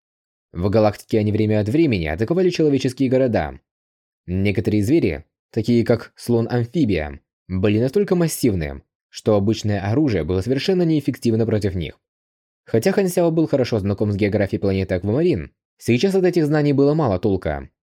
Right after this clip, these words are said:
так как он не знал, где именно он. Хан Сяо спал на вершине деревьев в ночное время –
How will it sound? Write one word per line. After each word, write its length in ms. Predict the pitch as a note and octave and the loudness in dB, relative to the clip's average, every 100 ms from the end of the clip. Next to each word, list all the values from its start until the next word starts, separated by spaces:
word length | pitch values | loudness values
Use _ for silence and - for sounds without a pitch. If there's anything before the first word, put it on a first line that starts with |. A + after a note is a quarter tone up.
| _ | _
так 140 | B2 | -4
как 140 | A2 C3 | -2 0
он 120 | C3+ | 0
не 100 | E3+ | 0
знал, 260 | F#3 E3+ A2 | 2 2 2
где 160 | G#2+ | 0
именно 320 | G#2+ F#2+ F#2+ | 0 0 0
он. 280 | G#2 D2+ C2+ - _ _ _ _ | 0 -2 -10 -20 _ _ _ _
Хан 200 | - A2+ | -4 -2
Сяо 220 | G3+ G#3 | 0 0
спал 240 | F#3 F3+ E3+ | 0 0 2
на 80 | D3 | 2
вершине 400 | C3+ - B2+ A#2+ | 2 2 0 0
деревьев 520 | E3 D#3+ G2 D2+ C2+ _ _ | 2 2 2 -2 -6 _ _
в 100 | F#2 | -4
ночное 380 | G2 - G#2 G#2 | -4 -2 0 2
время – 480 | B2 F2+ D2+ C#2+ | 2 0 -4 -12